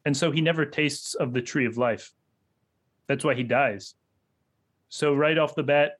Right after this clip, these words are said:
at least in the reading of Ephraim, Adam and Eve do not have immortality because they reject God and they reject what the divine life has to offer, which is in part immortality.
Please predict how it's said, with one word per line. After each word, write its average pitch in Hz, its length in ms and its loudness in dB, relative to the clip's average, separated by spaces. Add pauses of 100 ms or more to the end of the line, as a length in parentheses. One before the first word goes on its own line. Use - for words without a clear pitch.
at 156 120 -4
least 170 260 -2
in 147 140 0
the 135 220 2 (220)
reading 151 340 0
of 117 120 -2 (100)
Ephraim, 190 540 -2 (500)
Adam 170 300 0
and 143 100 -4
Eve 156 360 -2
do 147 140 0
not 143 280 2
have 131 240 0
immortality 120 800 -2 (920)
because 135 260 0
they 131 100 0
reject 131 520 0
God 117 400 0 (160)
and 135 140 2
they 135 60 4
reject 131 580 -2 (560)
what 143 420 -2
the 135 160 -4
divine 131 460 2
life 127 220 0
has 123 240 -4
to - 80 -4
offer, 165 340 -2 (140)
which 117 160 -10
is 113 180 -4 (320)
in 123 100 -2
part 139 300 -2
immortality. 113 680 -2